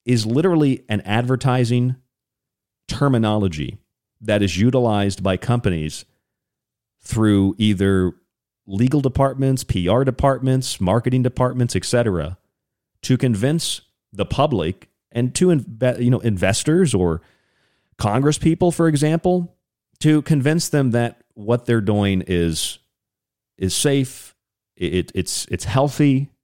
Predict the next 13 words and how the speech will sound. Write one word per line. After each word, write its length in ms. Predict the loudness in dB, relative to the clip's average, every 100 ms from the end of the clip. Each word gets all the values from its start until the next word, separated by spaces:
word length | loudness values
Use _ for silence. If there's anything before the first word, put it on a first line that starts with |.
| _
it's 180 | -12 -4
good 280 | 0 0
for 300 | 0 0 2
you, 440 | 2 4 4 2 -2
it's 300 | -6 -6 -6
nothing 240 | -4 -2 2
wrong 260 | 2 4
with 200 | 2 2
it, 140 | 2 2
it's, 280 | -2 -8 -12 _ _ _ _
it's 140 | -4
been 140 | -2 -2
tested. 600 | 0 0 0 0 0